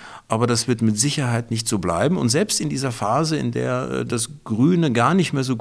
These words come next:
cool ist wie vor fünf, sechs, sieben, acht Jahren, ist es so, dass die Menschen doch differenzieren zwischen dem, was entlastend grün ist,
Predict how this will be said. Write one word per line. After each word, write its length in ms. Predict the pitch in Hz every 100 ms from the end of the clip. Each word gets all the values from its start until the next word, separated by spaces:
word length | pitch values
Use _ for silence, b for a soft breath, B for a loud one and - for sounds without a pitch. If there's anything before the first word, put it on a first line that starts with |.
| -
cool 200 | 151 156
ist 280 | 127 131 131
wie 120 | 123
vor 580 | - 120 123 123 117 113
fünf, 360 | 110 127 127
sechs, 280 | - 120 -
sieben, 300 | 120 117 120
acht 240 | 113 113
Jahren, 360 | 123 131 98 160 - - - - - - - _ - B B B B B B B -
ist 140 | 139
es 160 | 151 -
so, 220 | 127 175
dass 400 | 143 131 - - - 277
die 160 | 117
Menschen 460 | 110 104 180 - 147
doch 180 | 151 -
differenzieren 1200 | - 127 135 120 110 - 165 143 92 120 143 -
zwischen 380 | - 127 123 104
dem, 460 | 107 120 143 120
was 360 | 98 92 - - _
entlastend 1000 | - 95 - 85 80 78 - - 156 170 -
grün 400 | 127 135 147 -
ist, 540 | 185 220 - - -